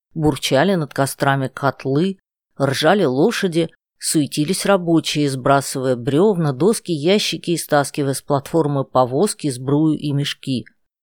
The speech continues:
Потолкавшись среди работающих, рассмотрев лошадей, заглянув в вагоны и палатки и даже в топку походной кухни,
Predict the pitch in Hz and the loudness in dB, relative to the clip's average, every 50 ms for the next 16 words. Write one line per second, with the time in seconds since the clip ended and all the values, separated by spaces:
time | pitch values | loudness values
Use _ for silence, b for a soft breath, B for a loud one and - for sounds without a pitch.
0 | _ _ _ _ _ _ - - - 160 160 156 - 156 135 - - - 135 - | _ _ _ _ _ _ -4 0 2 2 2 2 2 2 2 0 -2 -6 -6 -6
1 | - 135 131 127 127 139 131 131 127 123 135 175 226 214 196 185 175 - - 151 | -4 -4 -4 -2 0 0 2 2 0 2 0 0 0 2 0 0 0 -2 -4 -4
2 | - 160 151 - 170 165 156 - 220 240 - - - 151 135 - 151 139 127 117 | -4 -4 -4 -2 0 0 0 0 0 0 0 0 -2 -2 0 0 0 -2 0 0
3 | 143 170 196 196 151 147 143 147 147 151 156 160 151 - 131 135 135 127 120 139 | 2 2 2 2 0 0 0 0 0 2 2 0 0 0 0 0 0 2 2 2
4 | 180 208 208 175 147 135 - 147 143 139 151 185 208 - - - 151 147 147 175 | 2 4 4 2 0 0 0 2 2 2 2 2 0 -2 -4 -4 -4 0 2 2
5 | 180 165 175 - - - 185 170 143 - - 147 135 - 139 139 - - 156 139 | 2 0 -2 -4 -2 -2 0 0 0 -2 -6 -8 -2 0 -2 -2 0 -2 -2 -2
6 | 131 147 151 - - - 285 262 - - 208 202 | 0 -2 -4 -4 -2 -2 -4 -2 0 0 0 0